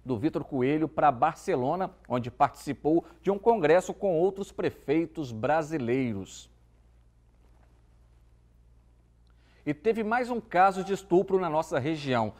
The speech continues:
Dessa vez, um homem foi preso por abusar da enteada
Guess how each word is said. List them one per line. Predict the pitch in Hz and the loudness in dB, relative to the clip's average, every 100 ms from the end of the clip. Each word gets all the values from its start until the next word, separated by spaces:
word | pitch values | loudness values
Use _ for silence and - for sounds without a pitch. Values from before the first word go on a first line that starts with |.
| - - | -20 -4
Dessa | 110 107 131 | -4 2 0
vez, | 104 180 220 202 - - - | 2 2 2 -2 -14 -20 -6
um | 135 135 | 0 6
homem | 196 226 190 | 8 6 2
foi | - 170 | -2 -2
preso | - 156 190 180 185 | -2 2 2 2 -4
por | 175 180 | 0 0
abusar | 185 175 110 143 175 156 | 0 -2 -2 0 0 0
da | 160 | -4
enteada | 175 208 - 151 131 160 151 160 | -6 -10 -8 -2 2 2 0 -4